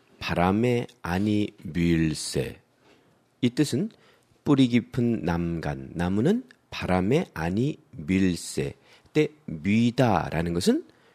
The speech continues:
여기 있는 뮤트, 움직이다라는 뜻이에요. 아니 움직일세, 이런 뜻입니다. 그런 것처럼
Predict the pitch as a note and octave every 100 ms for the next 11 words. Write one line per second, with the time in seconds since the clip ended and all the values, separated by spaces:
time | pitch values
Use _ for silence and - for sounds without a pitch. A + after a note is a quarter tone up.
0 | _ _ _ - G2 G2 F#2+ E3 A2 F2
1 | G#2+ - - - - - - G#2+ D3 D#3+
2 | B2+ G2+ D2+ C#2+ - - C2 - D#2+ G2+
3 | D3 A#3+ - _ _ _ - - - F#2
4 | F2 E2+ E2+ D2+ - C2+ C#2+ D2+ C#2+ -
5 | C2 B1+ - - _ _ _ _ _ _
6 | _ - D#3+ D#3+ F3 G#3